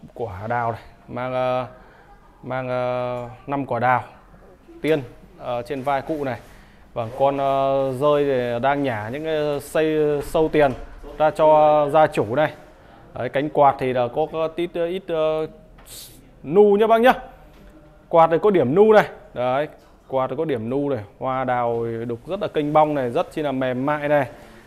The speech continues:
Đấy, đẹp, ờ, từng cái khe kẽ đến, ờ, đến tận, ờ, nhụy nhị của bông hoa luôn. Đấy, bên, ờ, vai cụ thì vác, ờ, một c-, cành đào, ờ, thân, ờ, cành đào thì cũng là rất là to.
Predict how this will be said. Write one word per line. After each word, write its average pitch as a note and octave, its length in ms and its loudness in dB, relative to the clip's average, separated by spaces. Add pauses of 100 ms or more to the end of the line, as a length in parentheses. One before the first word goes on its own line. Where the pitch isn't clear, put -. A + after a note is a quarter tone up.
(100)
Đấy, B2+ 240 -4 (400)
đẹp, C3 280 -2
ờ, C3 120 -2
từng B2+ 180 -4
cái D3 80 -2
khe E3+ 260 2
kẽ F#3 300 0
đến, F#3+ 140 -2
ờ, D3+ 160 -2
đến E3+ 180 -6
tận, D#3 260 -4
ờ, C3+ 200 -6
nhụy E3 260 -2 (100)
nhị E3+ 180 -4
của B2 480 -4
bông D#3 140 -2
hoa E3+ 160 4
luôn. G3+ 200 8 (840)
Đấy, A#2+ 400 -18 (160)
bên, B2+ 180 -8
ờ, C3 180 -4
vai C#3 220 0
cụ C#3 200 -6
thì B2 80 -6
vác, C#3+ 280 -2
ờ, C3 280 -4
một B2 100 -10 (100)
c-, A#2+ 120 -8
cành A#2 240 -10
đào, A#2+ 380 -2 (720)
ờ, - 80 -8 (180)
thân, C#3+ 240 -4
ờ, C#3 140 -4
cành A#2+ 200 -6
đào A2+ 200 -4
thì A2+ 100 -8
cũng D3 160 -12
là C3+ 140 -6
rất D3 180 -6
là B2+ 80 -4
to. D#3 280 6